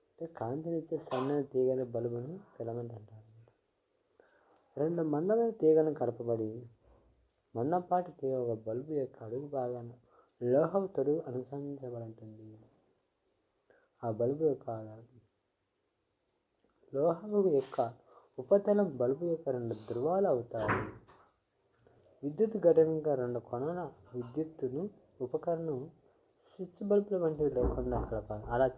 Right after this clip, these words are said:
చేస్తే విద్యుత్ ఘటనతో రసాయనం త్వరగా వినియోగించబడి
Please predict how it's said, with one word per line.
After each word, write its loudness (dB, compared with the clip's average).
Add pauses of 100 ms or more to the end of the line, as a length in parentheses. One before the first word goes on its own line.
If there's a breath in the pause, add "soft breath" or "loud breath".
చేస్తే -4
విద్యుత్ -6
ఘటనతో -4
రసాయనం -6
త్వరగా -2
వినియోగించబడి -8